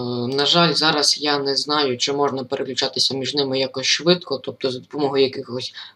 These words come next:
е, спеціальних клавіш. Ну, я думаю, це виправлять в наступних версіях Windows.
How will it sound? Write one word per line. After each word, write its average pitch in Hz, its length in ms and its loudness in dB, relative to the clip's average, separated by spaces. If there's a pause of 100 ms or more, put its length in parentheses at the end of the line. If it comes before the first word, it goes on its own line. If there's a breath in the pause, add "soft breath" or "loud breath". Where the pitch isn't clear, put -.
(100)
е, 117 160 2
спеціальних 135 580 2
клавіш. 160 480 -2 (280 loud breath)
Ну, 151 160 0
я 139 80 2
думаю, 143 360 2
це 131 180 2
виправлять 135 580 -2
в 131 240 -2
наступних 127 580 -4
версіях 131 480 0
Windows. 123 480 -4